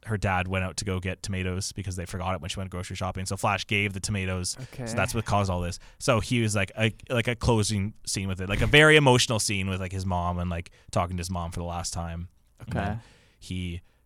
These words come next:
Speaker 1: gets rid of the tomato cans. Um, the thing is, though, his dad is in prison because they thought that the dad did it, but there was no evidence to prove that the dad was at the grocery store getting it at the time that his mom was stabbed.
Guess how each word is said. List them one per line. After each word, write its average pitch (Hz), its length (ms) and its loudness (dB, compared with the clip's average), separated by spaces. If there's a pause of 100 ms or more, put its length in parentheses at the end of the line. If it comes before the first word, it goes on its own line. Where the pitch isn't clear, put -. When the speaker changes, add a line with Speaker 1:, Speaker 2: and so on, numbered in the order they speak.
(120)
Speaker 1:
gets 101 240 -2
rid 101 220 -2
of 90 220 -2
the 95 120 -2
tomato 90 320 -2
cans. 80 460 -10 (760)
Um, 95 440 0 (400)
the 113 120 -2
thing 165 220 2
is, 123 200 4
though, 90 400 0 (380)
his 123 200 0
dad 139 300 8
is 123 100 0
in 110 80 0
prison 95 520 0
because 101 340 -2
they 98 100 0
thought 98 220 2
that 92 100 -4
the 92 80 -2
dad 92 300 0
did 92 180 -2
it, 143 160 -2
but 104 100 -4
there 101 120 0
was 95 140 -2
no 98 140 0
evidence 95 400 -4
to - 80 -8
prove 95 220 -4
that 87 160 -8
the 90 80 -8
dad 85 240 -6
was 90 140 -4
at 90 80 -6
the 90 80 -8
grocery 92 260 -6
store 101 200 -2
getting 90 380 -6
it 104 100 -4
at 90 160 -8
the 92 60 -8
time 90 220 -10
that 87 100 -8
his 90 120 -10
mom 85 180 -6
was 87 80 -8
stabbed. 90 460 -8